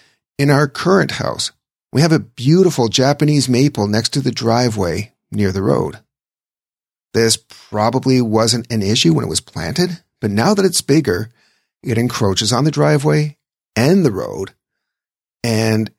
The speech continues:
is getting more and more difficult to trim and remain aesthetically pleasing.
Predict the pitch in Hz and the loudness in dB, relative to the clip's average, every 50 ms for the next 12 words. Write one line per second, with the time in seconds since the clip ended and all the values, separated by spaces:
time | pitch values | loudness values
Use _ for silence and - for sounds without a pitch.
0 | - - 127 113 107 - 135 127 127 120 123 127 131 135 127 - 135 131 127 123 | -10 -4 -2 -2 0 0 0 0 0 0 2 2 4 2 2 2 0 2 2 2
1 | 120 113 - 120 113 - - 120 104 - 85 - - - - 151 151 127 107 110 | 0 0 0 -2 -2 -2 -4 -4 -4 -4 -6 -8 -6 -2 0 2 2 2 2 0
2 | 110 - _ _ - 113 110 107 107 110 107 110 120 117 113 110 - - 107 - | -2 -4 _ _ -6 -4 -2 0 0 0 2 2 2 2 2 2 0 0 -4 -4
3 | - - 113 107 104 98 - - 110 101 - - - 110 113 104 101 95 95 98 | -2 -2 -2 -2 -2 -2 -4 -6 -10 -10 -10 -10 -6 -4 -4 -2 -2 -4 -6 -8
4 | - - | -10 -16